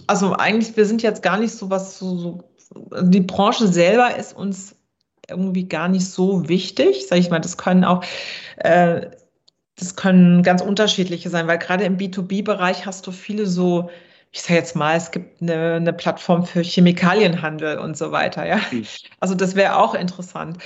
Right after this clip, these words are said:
Speaker 1: Aber, ähm, also das Wichtigste für uns ist, dass die Plattform eben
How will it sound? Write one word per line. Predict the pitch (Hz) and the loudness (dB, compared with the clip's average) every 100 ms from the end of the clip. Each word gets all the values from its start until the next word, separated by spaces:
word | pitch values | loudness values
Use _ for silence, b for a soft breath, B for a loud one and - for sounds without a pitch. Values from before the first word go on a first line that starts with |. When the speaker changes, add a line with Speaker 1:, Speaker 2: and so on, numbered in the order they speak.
| B B | B B
Speaker 1:
Aber, | - 165 214 214 - | -4 -2 0 0 -2
ähm, | 196 180 - | -4 -4 -4
also | 180 165 | -4 -4
das | 175 185 | -6 -4
Wichtigste | 240 262 311 - 220 | -4 -2 -6 -6 -6
für | 196 | -4
uns | - 214 339 - | 0 2 2 0
ist, | - 262 208 | -2 -2 -4
dass | 208 | -4
die | - | -4
Plattform | 208 - 190 - 226 208 - | -4 -2 -2 0 2 2 2
eben | 180 196 202 196 | 2 2 0 -2